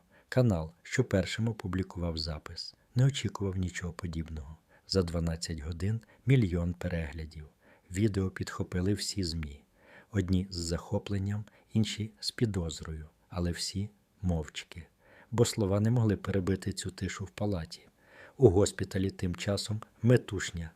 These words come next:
Головлікар особисто пройшов до палати номер дванадцять, де лежав Назар.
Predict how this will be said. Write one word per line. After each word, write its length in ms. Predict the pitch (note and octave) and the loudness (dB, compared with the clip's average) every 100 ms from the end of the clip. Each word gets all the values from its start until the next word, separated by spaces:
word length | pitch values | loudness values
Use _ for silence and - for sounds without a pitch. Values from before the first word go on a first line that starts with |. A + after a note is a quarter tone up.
| _ - - - | _ -20 -20 -20
Головлікар 640 | - A2 G#2 F#2+ F#2 A#2 B2 | 4 8 8 6 2 4 4
особисто 600 | A2 A2 G2+ A2 - A2 | 4 2 2 2 0 -6
пройшов 400 | - G2 - G2 | 0 0 2 0
до 120 | F#2 | -2
палати 440 | - F#2+ G2 - G2 | 0 2 2 2 0
номер 320 | G2 G2 F#2 | 2 2 0
дванадцять, 720 | F2 G#2 F#2+ F#2 - G2+ F2+ | 0 2 2 2 -2 -6 -4
де 120 | G#2+ | -2
лежав 400 | G2 F2 F2 E2+ | 0 0 -2 -2
Назар. 460 | F#2 E2 E2+ E2 | -2 -2 -4 -6